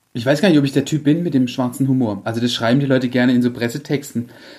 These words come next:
auch weil sich dann so eine Alliteration zu Schwarzwälder und schwarzem Humor und so anbietet. Aber,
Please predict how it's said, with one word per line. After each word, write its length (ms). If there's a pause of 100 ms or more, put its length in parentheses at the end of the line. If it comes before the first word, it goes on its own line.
(140)
auch 160
weil 140
sich 100
dann 140
so 80
eine 120
Alliteration 680
zu 100
Schwarzwälder 920
und 240 (320)
schwarzem 400
Humor 340
und 120
so 140
anbietet. 600 (1500)
Aber, 520